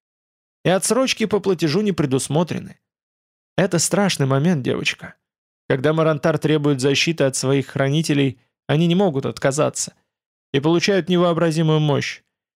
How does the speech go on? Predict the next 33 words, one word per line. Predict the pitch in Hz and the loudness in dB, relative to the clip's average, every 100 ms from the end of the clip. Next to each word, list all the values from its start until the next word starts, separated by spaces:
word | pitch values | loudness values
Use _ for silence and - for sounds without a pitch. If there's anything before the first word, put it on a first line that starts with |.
| _ - | _ -4
Представь | 180 - 269 - | -2 0 0 0
себе | 190 185 | 0 -2
полного | - 190 190 180 156 | 0 0 2 2 2
мага-универсала. | 151 139 135 131 127 - - - - _ _ _ | 2 2 0 0 0 -2 -4 -6 -12 _ _ _
Ему | 143 143 | 0 2
покорно | 147 139 156 139 139 | 0 0 0 0 -2
всё. | - - - _ _ - | -4 -8 -12 _ _ 0
Он | 151 170 | 2 2
мастер | 151 165 156 165 151 | 2 2 2 0 0
мастеров. | 147 - - 147 143 - _ _ _ _ _ _ _ | 0 0 0 2 0 -2 _ _ _ _ _ _ _
Школы | - - 156 175 | -8 0 2 2
стихий | 151 - 156 151 165 170 | 2 0 0 2 0 2
и | 151 | 0
бытия. | 139 139 139 127 123 131 - _ | 0 0 0 0 0 -4 -14 _
Порядок, | 160 151 156 139 - | 0 2 2 0 -4
хаос, | - - 143 160 127 127 - | -12 -2 2 2 0 -4 -2
тень, | 165 175 143 123 | 0 2 0 0
время | 139 180 151 | 0 2 2
и | 139 | 0
пространство. | - 135 127 170 170 131 - - - | 0 -2 0 0 0 -2 -10 -12 -4
Все | - 196 208 | 0 0 0
школы | - - 196 190 | -2 0 2 2
до | 156 165 | 2 0
единой | 160 143 185 165 | 0 0 2 0
становятся | - 156 156 151 - 147 | 2 0 2 0 0 2
его | 139 139 | 2 4
оружием. | 151 143 117 - - _ _ _ _ - | 2 0 -2 -10 -14 _ _ _ _ -2
Мир | 147 170 151 | 2 2 2
вручает | 143 151 - 147 143 135 | 0 0 2 2 2 0
ему | 139 139 | 0 -2
всю | - 147 | 0 -2
свою | 131 135 135 | 0 0 0
силу. | 127 139 135 165 | 0 -2 -4 -6